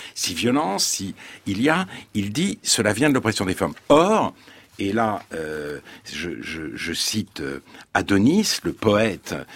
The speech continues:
syrien Adonis, dans un livre qui va sortir aux éditions du Seuil, Violence et Islam, lui-même se réfère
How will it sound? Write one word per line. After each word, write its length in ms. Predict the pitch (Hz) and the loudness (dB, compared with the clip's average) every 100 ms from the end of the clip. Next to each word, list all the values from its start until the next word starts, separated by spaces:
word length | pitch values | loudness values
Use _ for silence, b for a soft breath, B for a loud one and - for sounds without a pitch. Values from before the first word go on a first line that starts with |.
| B | B
syrien 460 | - - 98 95 92 | -4 -2 -2 -2 -2
Adonis, 480 | - 90 95 127 175 | -2 -2 2 2 2
dans 180 | 104 87 | -2 -2
un 60 | 92 | -2
livre 300 | 98 95 82 | -2 -4 -6
qui 100 | - | -6
va 140 | 92 | -4
sortir 360 | - 82 - 92 | -4 -4 -4 -4
aux 60 | |
éditions 400 | 82 82 - 92 | -4 -6 -6 -4
du 140 | 82 80 | -4 -4
Seuil, 300 | - 85 76 B B B | -4 -4 -4 B B B
Violence 520 | 82 104 95 87 - | 0 2 2 0 -2
et 80 | 82 | -2
Islam, 500 | 85 - 156 190 196 B B | -2 0 2 2 2 B B
lui-même 600 | 104 135 151 151 110 107 | 2 4 6 6 6 4
se 160 | - - | 4 2
réfère 640 | 90 113 - 151 180 190 | 4 2 4 4 4 2